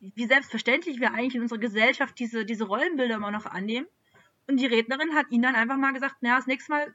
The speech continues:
wie wär's, wenn du die Kinder ins Bett bringst und sie sitzt hier im Meeting?“ Und, und schon wäre sie sichtbarer. Also ich glaub, selbst in so einer aufgeschlossenen Gesellschaft und einer aufgeschlossenen Partei, wie wir es ja sind, sind so diese Selbstverständlichkeiten immer noch sehr stark gegeben.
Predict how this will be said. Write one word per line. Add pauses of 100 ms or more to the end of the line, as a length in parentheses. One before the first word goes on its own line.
(120)
wie
wär's,
wenn
du
die
Kinder
ins
Bett
bringst
und
sie
sitzt
hier
im
Meeting?“ (520)
Und, (180)
und
schon
wäre
sie
sichtbarer. (760)
Also (100)
ich
glaub,
selbst
in
so
einer
aufgeschlossenen
Gesellschaft
und
einer
aufgeschlossenen
Partei,
wie
wir
es
ja
sind, (760)
sind
so
diese
Selbstverständlichkeiten
immer
noch
sehr
stark
gegeben.